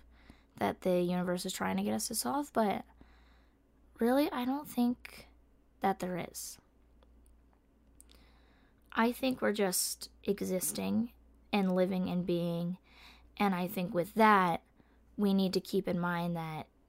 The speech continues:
whether there is a reward when we die or not, we need to make where we are currently and what we know as reality as best as we possibly can, and make it,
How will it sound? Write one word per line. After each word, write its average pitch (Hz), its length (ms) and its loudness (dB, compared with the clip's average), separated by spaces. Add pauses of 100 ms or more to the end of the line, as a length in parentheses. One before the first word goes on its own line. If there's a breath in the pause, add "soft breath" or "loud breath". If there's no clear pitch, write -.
(240)
whether 214 480 4
there 202 180 2
is 202 240 2
a 202 80 2
reward 175 1080 0 (600 soft breath)
when 180 220 0
we 175 120 0
die 170 400 -2
or 170 140 -6
not, 160 760 -6 (840 soft breath)
we 196 140 2
need 226 280 4
to - 140 0
make 185 420 0 (100)
where 185 280 0
we 175 220 -2
are 180 180 0
currently 165 960 -2
and 180 220 -2
what 170 180 -4
we 170 160 -6
know 170 600 0
as 165 220 -8
reality 160 800 -6 (800 soft breath)
as 196 160 4
best 208 300 4
as 202 120 0
we 196 120 4
possibly 185 560 -6
can, 170 600 -6 (380)
and 180 320 0
make 180 280 0
it, 175 400 -2